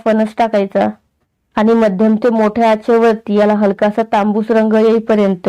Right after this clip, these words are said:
किंवा वरची बाजू हलकीशी कडक होईपर्यंत तळून घ्यायचा आहे. फणस तळताना गॅस कुठेही कमी करायचा नाही. फणस कमी गॅसवरती तळला तर तो खूप मऊ होतो आणि व्यवस्थित तळला सुद्धा जात नाही.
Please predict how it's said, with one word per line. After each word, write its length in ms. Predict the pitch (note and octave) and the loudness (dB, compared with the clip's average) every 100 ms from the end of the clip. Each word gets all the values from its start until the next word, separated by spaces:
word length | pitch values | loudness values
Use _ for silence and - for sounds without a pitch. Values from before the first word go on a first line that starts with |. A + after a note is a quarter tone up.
| F#3 | -2
किंवा 160 | G3+ G3 | 0 0
वरची 360 | G3 F#3 - | 0 -2 -4
बाजू 340 | G#3+ G#3+ G#3 G#3 | -2 0 0 -2
हलकीशी 420 | G3 G3 G#3+ A3+ | -2 -4 -6 -6
कडक 400 | A3 G#3 G#3+ A3 | -2 0 0 0
होईपर्यंत 520 | A3 G#3+ G#3+ G3+ G3 A3 | -2 -2 -4 -2 -4 -2
तळून 280 | A3 G3+ G#3+ | 0 2 2
घ्यायचा 340 | G3+ F#3 F3+ F#3+ | 2 0 -2 -2
आहे. 240 | F3+ F3 - _ _ _ _ | -2 -6 -10 _ _ _ _
फणस 360 | - A3+ A3 A3+ - | -2 0 0 -2 0
तळताना 480 | A#3 A3 A3+ G#3 G3 | 0 0 0 0 0
गॅस 240 | G3+ G#3 - | 0 -2 -4
कुठेही 320 | G#3+ A3 A3+ | -2 0 0
कमी 280 | A3 G#3+ G#3+ | 0 0 2
करायचा 480 | A3+ G#3+ G#3+ G#3 A3 | 0 0 0 0 -2
नाही. 360 | A3 G3+ F#3+ G3 _ G#3+ | 0 -2 -4 -8 _ -4
फणस 340 | G#3 G#3 - - | -2 -2 -4 -4
कमी 220 | G#3 G#3+ | -2 0
गॅसवरती 560 | G#3+ G#3+ A3 G#3+ G#3+ A3 | 0 0 0 -2 -2 -2
तळला 320 | A3 G#3 F#3+ F#3 F#3+ | 0 0 0 -2 -2
तर 80 | F#3+ G3+ | -4 -2
तो 100 | G3+ | -4
खूप 240 | - A3 A3 | -2 -2 0
मऊ 300 | G#3 G#3+ A3 | 0 2 0
होतो 240 | G#3+ G#3+ | -2 -2
आणि 220 | G3 G3+ | -2 -2
व्यवस्थित 480 | G3 G3+ G3 G3+ A#3 A3 | -2 0 0 -2 -4 -2
तळला 260 | G#3 G3 G3+ | 0 2 0
सुद्धा 320 | G#3 G3+ G#3+ | -2 -2 -2
जात 240 | G#3+ G#3 A3 | 0 -2 -2
नाही. 300 | G#3 F#3+ | -2 -2